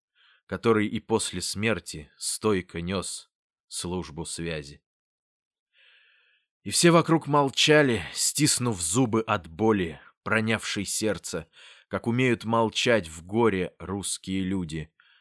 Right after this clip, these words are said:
как молчат они, если попадают, обессиленные от ран, в лапы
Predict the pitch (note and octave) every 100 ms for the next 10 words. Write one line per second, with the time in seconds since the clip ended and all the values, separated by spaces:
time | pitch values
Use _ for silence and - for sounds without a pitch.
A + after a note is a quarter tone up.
0 | _ - F2 - F#2+ F#2+ - B2+ A#2 G2
1 | F#2 E2 D2 - D2 E2 - F2+ F2 _
2 | - F2+ F#2+ E2+ G#2+ G2+ F2 - _ _
3 | _ _ - D#2+ F#2 - - B2 G#2+ F#2+
4 | F2 F2 E2+ F2+ - G#2+ A2 A2+ F#2 -
5 | _ _ _ _ _ _ _ E2 G2+ A#2+
6 | A#2 G#2 F#2+